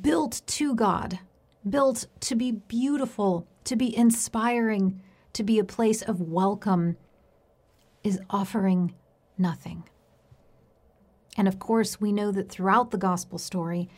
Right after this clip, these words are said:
it's this very temple culture that opposes Jesus and his teachings, opposes the fact that he is elevating people beyond just mere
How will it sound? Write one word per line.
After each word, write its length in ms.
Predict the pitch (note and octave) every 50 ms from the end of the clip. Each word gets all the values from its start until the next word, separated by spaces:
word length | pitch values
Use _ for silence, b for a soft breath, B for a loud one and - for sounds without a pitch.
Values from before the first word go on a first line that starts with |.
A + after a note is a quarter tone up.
| B B B B B B B
it's 180 | - A#3 A#3 -
this 220 | - C4 A#3+ -
very 320 | G#3+ G3 A#3 A3+ A3 A#3 A#3
temple 340 | A#3 - - A3 G3 G#3+ G3+
culture 420 | - - A3+ G#3 G3 - G#3+ G#3
that 200 | F#3+ G3+ G3 -
opposes 680 | A3 - - - - - G3+ G#3+ G3+ F#3+ G3 F#3+ F#3+ -
Jesus 580 | - - F3+ F3+ F3 - - - - - - - _ _ _ _ _ _ _ _ _ _ _ -
and 140 | G#3 G3+
his 240 | F#3 F#3 G3+ F#3+ -
teachings, 580 | - - F#3 F3 - - - - F#3 - - - _ _ _ _ _ _ _
opposes 560 | - G3+ - - - A#3 A#3 A#3 A3+ A3+ G#3 -
the 100 | - F#3+
fact 300 | - - G#3 G3+ G3 -
that 120 | G3+ F#3+
he 180 | - - G#3+ A3
is 120 | G#3 F#3+ F#3+ -
elevating 580 | - F#3+ G3+ G#3 G#3+ G3 G3+ G#3 G#3 G3 F#3+ F#3+
people 360 | F#3+ - G#3+ G3 - F#3+ F#3+
beyond 680 | F3+ F3+ G3+ G3 G3 F#3+ G3+ G#3+ A3+ G#3+ G3+ F#3+ - -
just 400 | - - G#3 G3 F#3+ - - - -
mere 460 | - G3 G3+ G3+ G3 G3 G3 F#3+ F#3